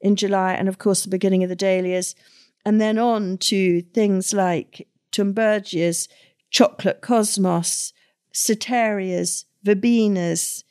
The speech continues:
you know, all those things right the way through, uh, and ipomoeas, et cetera, until our first frost comes. And, um, you know, so taking us well into the winter.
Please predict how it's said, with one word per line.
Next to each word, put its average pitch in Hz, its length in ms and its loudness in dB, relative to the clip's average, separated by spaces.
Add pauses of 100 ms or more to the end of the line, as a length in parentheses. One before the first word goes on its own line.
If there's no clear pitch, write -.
(220)
you 214 80 0
know, 202 160 0
all 233 200 2
those 202 260 -4
things 190 360 0
right 196 360 0
the 190 100 -6
way 180 220 -2
through, 170 500 -2 (100)
uh, 175 280 -4
and 185 180 -4
ipomoeas, 196 560 0
et - 120 -10
cetera, - 420 -8 (440)
until 185 640 0
our 175 140 -2
first 175 340 0
frost - 400 -4 (320)
comes. 175 440 -2 (100)
And, 180 380 0
um, 185 380 0 (340)
you 311 100 0
know, 185 160 4
so 214 180 0
taking 220 380 0
us 202 160 -2
well 220 180 2
into 202 200 -2
the 185 80 -4
winter. 185 420 -4